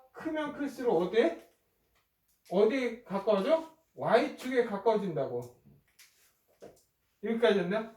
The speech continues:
지금은 크기 순으로 이 엑스, 삼 엑스, 사 엑스가 된다고. 이해돼, 여기까지? 됐죠? 이 방향을 알아두면 돼. 다음에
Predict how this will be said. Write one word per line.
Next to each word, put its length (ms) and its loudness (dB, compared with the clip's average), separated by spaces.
지금은 360 -2
크기 360 -4
순으로 500 -2
이 240 -2
엑스, 260 -10
삼 240 -8
엑스, 240 -6
사 180 -2
엑스가 280 -4
된다고. 440 -6
이해돼, 380 4
여기까지? 440 -4
됐죠? 600 -4
이 160 -8
방향을 440 0
알아두면 600 0
돼. 400 -2
다음에 300 0